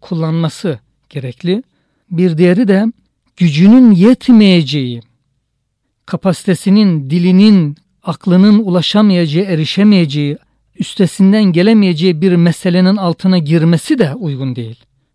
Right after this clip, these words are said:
Çünkü Rabbimiz bize gücümüzün yetmeyeceği bir şey yüklemiyor da biz niçin o ağır yüklerin altına giriyoruz?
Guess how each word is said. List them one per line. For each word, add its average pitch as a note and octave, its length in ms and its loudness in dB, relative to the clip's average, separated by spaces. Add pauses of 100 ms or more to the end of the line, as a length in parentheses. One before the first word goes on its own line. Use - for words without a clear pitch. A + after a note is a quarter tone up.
(100)
Çünkü D#3+ 320 -8
Rabbimiz D#3 440 -6
bize D#3 300 -4 (400)
gücümüzün D#3+ 520 -2
yetmeyeceği D#3+ 720 -2
bir E3 100 -4
şey D#3+ 260 -6
yüklemiyor E3+ 680 -4
da C#3+ 240 -4
biz E3 160 -4
niçin G3 440 -2
o E3+ 240 -6 (300)
ağır E3+ 260 -2
yüklerin D#3+ 440 -2
altına D3 320 -4
giriyoruz? C#3 560 -4